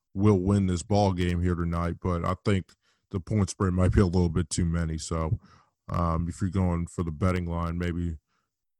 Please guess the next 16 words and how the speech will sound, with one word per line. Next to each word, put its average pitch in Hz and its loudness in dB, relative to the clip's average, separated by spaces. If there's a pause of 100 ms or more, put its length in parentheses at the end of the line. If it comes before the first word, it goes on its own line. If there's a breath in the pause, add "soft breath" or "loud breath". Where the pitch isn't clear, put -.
(120)
uh, 82 -2 (300)
take 92 -2
the 82 -10
plus 92 -4
money 87 -2
instead 82 -4
of 80 -6 (160)
laying 85 -6
it 82 -6
with, 82 -8
uh, 80 -4 (320)
the, 87 -4 (800)
um, - -12 (960)
Los 90 2
Angeles 85 0
Lakers. - -6